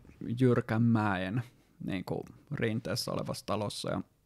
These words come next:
siinä oli jäätä siinä mäessä, niinku siinä joka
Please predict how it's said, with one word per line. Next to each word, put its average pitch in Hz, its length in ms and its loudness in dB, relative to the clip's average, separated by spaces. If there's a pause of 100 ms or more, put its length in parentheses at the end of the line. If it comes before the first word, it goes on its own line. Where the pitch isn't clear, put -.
(600)
siinä 127 280 4
oli 117 240 2
jäätä 139 360 6
siinä 113 240 2
mäessä, 107 380 0
niinku 101 220 -6
siinä 120 220 -2
joka - 280 -2